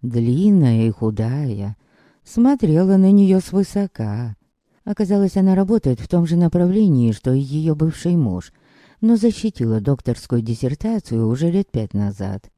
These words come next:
Она встряхнула её руку, сказала: "Очень приятно",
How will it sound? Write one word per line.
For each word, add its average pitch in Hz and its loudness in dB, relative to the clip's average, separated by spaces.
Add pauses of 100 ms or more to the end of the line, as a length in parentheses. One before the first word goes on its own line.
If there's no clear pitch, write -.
(580)
Она 247 4
встряхнула 139 0
её 110 -2
руку, 202 -2
сказала: 147 -4 (600)
"Очень 226 0
приятно", 165 -4